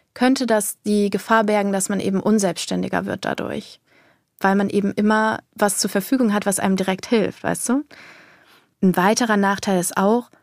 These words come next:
äh, dass wir sowieso als Gesellschaft immer einsamer werden,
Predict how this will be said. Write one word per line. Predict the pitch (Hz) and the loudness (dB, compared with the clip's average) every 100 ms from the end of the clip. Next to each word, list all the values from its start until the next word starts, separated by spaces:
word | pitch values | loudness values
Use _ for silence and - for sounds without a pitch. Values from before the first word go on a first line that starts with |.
| _ _ _ _ | _ _ _ _
äh, | 190 175 | -2 -2
dass | 185 180 - | 0 -2 0
wir | 180 185 180 175 - | 2 2 2 0 -6
sowieso | - 185 180 180 208 233 247 | -4 -2 0 0 2 2 2
als | 190 185 | 0 -2
Gesellschaft | 185 175 185 202 - 196 - - | -2 0 0 0 0 -2 -4 -8
immer | - 196 185 | 0 2 2
einsamer | - 180 208 233 240 233 | 2 2 2 2 0 -2
werden, | 240 240 247 | -2 0 -2